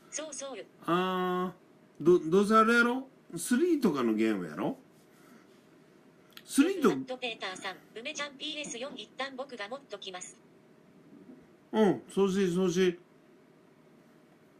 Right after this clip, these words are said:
Speaker 2: そうし。いや、今日りょっくんがよ、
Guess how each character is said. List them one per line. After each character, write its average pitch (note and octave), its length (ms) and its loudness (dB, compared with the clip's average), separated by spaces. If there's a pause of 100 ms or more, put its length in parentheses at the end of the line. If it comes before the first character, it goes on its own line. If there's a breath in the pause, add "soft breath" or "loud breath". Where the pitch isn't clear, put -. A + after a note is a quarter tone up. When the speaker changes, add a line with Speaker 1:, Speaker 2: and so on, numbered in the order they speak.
(720)
Speaker 2:
そ D#3 60 0
う D3+ 80 2
し。 C#3+ 140 -2 (300 loud breath)
い - 20 6
や、 F3 80 8 (100)
今 B3 120 8
日 F#3 60 8
り F#3 60 6
ょ A#3+ 80 4
っ A#3 40 -6
く C4 60 -2
ん G3+ 120 6
が D3 120 4
よ、 B2 140 -2